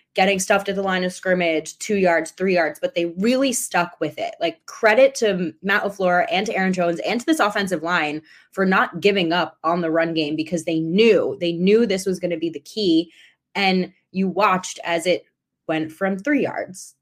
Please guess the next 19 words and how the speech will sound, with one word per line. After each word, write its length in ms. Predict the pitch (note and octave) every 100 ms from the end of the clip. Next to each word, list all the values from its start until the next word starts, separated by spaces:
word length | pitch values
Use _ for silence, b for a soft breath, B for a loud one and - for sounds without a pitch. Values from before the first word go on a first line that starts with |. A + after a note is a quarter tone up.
| -
to 120 | B3
seven 340 | B3 D4+ G3
yards. 540 | D3+ E3 - F#3 - -
Then 300 | F#3 F#3 F#3
Aaron 260 | F#3 F#3+ G3
Jones 260 | F#3 F3+
starts 240 | F#3 F#3 F#3
breaking 480 | - F3+ F3 E3+
free 540 | D#3+ F3 D#3+ D3+ D#3 D#3
for 120 | F3+
fifteen, 560 | E3 F3 - - D#3+ D#3
for 140 | D#3
twenty, 360 | D#3+ - E3 D#3
for 100 | D#3+
those 180 | E3+ E3
big 380 | D#3 F#3 F3+ D#3+
chunk 300 | - E3 D#3
explosive 520 | C#3 - F3+ E3 F3
plays, 380 | - B3+ G3+ G3+